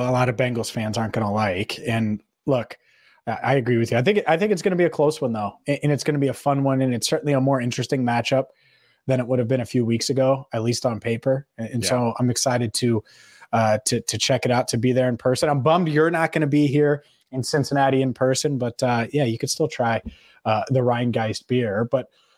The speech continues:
Speaker 1: for, for those, uh, listening, make sure you check out Locked On Panthers leading up to this game with Julian Council at Julian Council on Twitter.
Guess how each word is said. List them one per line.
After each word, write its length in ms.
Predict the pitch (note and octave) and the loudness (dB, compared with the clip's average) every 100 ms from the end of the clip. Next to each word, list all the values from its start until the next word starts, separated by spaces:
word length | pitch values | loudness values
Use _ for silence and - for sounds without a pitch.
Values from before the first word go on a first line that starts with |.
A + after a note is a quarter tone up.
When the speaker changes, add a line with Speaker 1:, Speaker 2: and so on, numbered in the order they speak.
| _ | _
Speaker 1:
for, 140 | - D#3+ | -6 0
for 140 | D#3 | 2
those, 360 | D3 F3 D#3 D3 | 4 2 2 2
uh, 380 | D3 C#3+ C3+ - | 4 2 0 -2
listening, 420 | D#3 E3+ F3+ E3+ | 0 0 0 0
make 140 | D3+ D#3 | 0 2
sure 160 | D#3 | 2
you 60 | C#3 | 2
check 180 | D#3 D3 | 0 0
out 120 | C3 | 0
Locked 240 | C3+ C3 | 0 0
On 140 | C3+ A#2+ | -2 -2
Panthers 720 | C3 B2+ B2 B2 B2 - - | -2 -2 0 0 0 -2 -6
leading 360 | B2 C3 B2+ B2 | -2 0 0 0
up 160 | B2+ - | -4 -2
to 100 | A#2+ | -2
this 200 | B2 - | -2 -2
game 300 | A#2+ A#2+ A#2 | -2 0 -2
with 100 | A2 | -2
Julian 380 | B2 A#2+ A#2 G#2+ | -2 0 -2 -2
Council 360 | B2 G#2+ A#2 | -2 -2 0
at 180 | A#2 B2 | 0 0
Julian 320 | - A#2+ A#2 | 0 0 0
Council 340 | - A2+ G#2+ G2 | -2 -4 -4 -6
on 220 | A2 G#2 | -6 -8
Twitter. 440 | - D#3 D3+ C#3+ | -2 0 2 -2